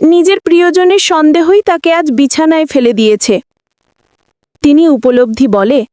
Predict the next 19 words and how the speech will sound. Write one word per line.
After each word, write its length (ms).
"আমরা 320
সবাই 460
কোনো 260
না 140
কোনোভাবে 520
ওর 180
প্রতি 320
অন্যায় 400
করেছি, 520
ওকে 240
সব 240
সময় 320
শক্ত 440
মনে 280
করেছি, 460
কিন্তু 300
ও 380
একজন 400
মানুষ, 520